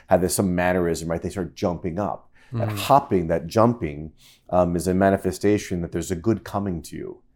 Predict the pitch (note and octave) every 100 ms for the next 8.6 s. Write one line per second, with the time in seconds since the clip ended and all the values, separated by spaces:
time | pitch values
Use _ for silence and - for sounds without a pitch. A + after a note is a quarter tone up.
0 | _ _ _ _ _ - F2 E2 - F#2+
1 | G2+ B2 A#2+ - F#3 A#2+ D2 - - D#2+
2 | - E2 - C2+ A#2+ - F#2+ A#2+ - F#3
3 | G#3+ E2+ C#2+ A#1 - A2+ G#2 G#2 - -
4 | G2 G2+ F#2 F#2 G2+ G2+ G#2+ G#2 - A#2
5 | A#2+ G#2 F#2 F2+ E2 F2 - F2+ E2+ -
6 | E2+ - _ - F#2 C#3 C#3 C3 G#2+ G2
7 | F2 E2+ F2 - E2+ E2 E2+ D#2 - D#2+
8 | D2+ D2 - E2 C#2+ -